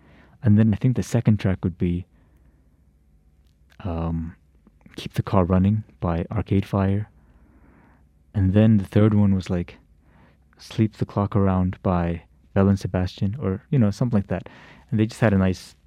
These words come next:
nice way of moving th-, through each other. And, um,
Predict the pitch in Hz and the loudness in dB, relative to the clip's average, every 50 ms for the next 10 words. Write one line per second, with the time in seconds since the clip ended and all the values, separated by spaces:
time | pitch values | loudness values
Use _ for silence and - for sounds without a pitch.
0 | _ _ _ _ _ _ _ - 101 92 92 92 - - - _ _ - 107 92 | _ _ _ _ _ _ _ -4 -2 -2 -2 -2 -4 -12 -18 _ _ -4 -2 0
1 | 90 90 85 87 - - 104 98 92 90 92 90 90 101 - - _ - - - | 0 0 -2 -6 -4 0 0 2 2 2 2 0 0 -4 -8 -14 _ -18 -16 -16
2 | 143 - - 101 95 92 - - 95 92 90 98 90 85 87 - - - - - | -14 -4 0 0 0 2 2 0 0 0 0 0 -2 -2 -2 -4 -8 -16 -20 -20
3 | - - - - - - _ _ - 98 87 85 82 85 92 | -20 -20 -20 -20 -20 -20 _ _ -2 0 0 2 0 0 -2